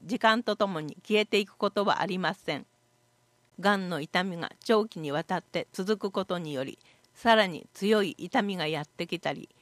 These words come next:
鎮痛剤が効きにくい特殊な痛みに変化することがあります。したがって、がんの痛みは我慢するのではなく、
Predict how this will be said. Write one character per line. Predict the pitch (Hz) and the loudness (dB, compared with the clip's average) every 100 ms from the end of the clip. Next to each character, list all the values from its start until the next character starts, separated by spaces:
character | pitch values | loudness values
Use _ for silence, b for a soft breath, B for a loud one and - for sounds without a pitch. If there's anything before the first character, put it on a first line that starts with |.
| b b | b b
鎮 | - 214 214 | 0 2 2
痛 | - 208 190 | -2 -2 -2
剤 | 185 160 160 | -2 -2 -2
が | 156 - - | -4 -6 -6
効 | 190 | -4
き | 214 | -2
に | 202 196 | -4 -2
く | 190 | -4
い | 165 _ - | -4 _ -6
特 | 214 214 | -4 -4
殊 | 233 | -2
な | 226 - | -2 -2
痛 | 190 202 | 0 0
み | 214 | 0
に | 175 175 | -4 -2
変 | 226 226 | -2 -2
化 | 180 | -4
す | - | -4
る | 175 | -6
こ | 190 | -4
と | 190 220 | -2 0
が | 156 | 0
あ | 156 | -2
り | 156 | -6
ま | 156 | -8
す。 | - - _ b b b | -10 -20 _ b b b
し | - - | -10 2
た | 196 | 2
が | 190 190 | 2 -6
っ | _ - | _ -6
て、 | 170 - | -6 -2
が | 202 214 | 0 2
ん | 208 | 2
の | 180 | -2
痛 | 160 - | 0 0
み | 214 175 | 0 0
は | - - | -2 0
我 | 196 | 0
慢 | 214 185 170 | 2 0 -4
す | - 180 | -6 -4
る | 190 | -2
の | 196 | 0
で | 185 | 0
は | 139 135 | -2 -2
な | 165 | -6
く、 | - - | -8 -20